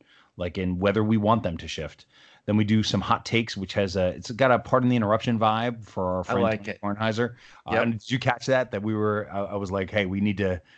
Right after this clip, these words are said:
Speaker 1: do, you know, like, the, the bell for P T I."
Speaker 2: It was,
Speaker 1: which
Speaker 2: it
Speaker 1: is
Speaker 2: was
Speaker 1: the
Speaker 2: the absolute first thing I thought of when you started doing it. And so you guys have ninety seconds, and you keep to it too. Like, every once in a while it goes, like, that one last sentence over, but you keep it tight.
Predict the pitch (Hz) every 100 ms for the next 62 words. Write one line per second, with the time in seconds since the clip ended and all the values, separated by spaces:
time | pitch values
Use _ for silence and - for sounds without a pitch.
0 | _ _ 107 104 104 110 95 87 92 101
1 | 92 101 85 - 104 85 95 92 92 101
2 | - 95 85 - 92 98 95 196 160 -
3 | 151 165 165 160 147 143 143 - 147 127
4 | - - - 156 147 143 120 107 127 113
5 | 98 104 98 110 101 90 110 104 95 104
6 | 98 104 107 104 101 113 123 123 - 117
7 | 123 113 110 98 - 139 - - 151 120
8 | - 131 117 90 90 - - - 113 123
9 | 127 - 131 120 113 117 110 110 107 104
10 | 107 117 117 113 113 - 120 117 120 117
11 | 113 - 117 120 120 104 - - - 113
12 | 107 - - 120 113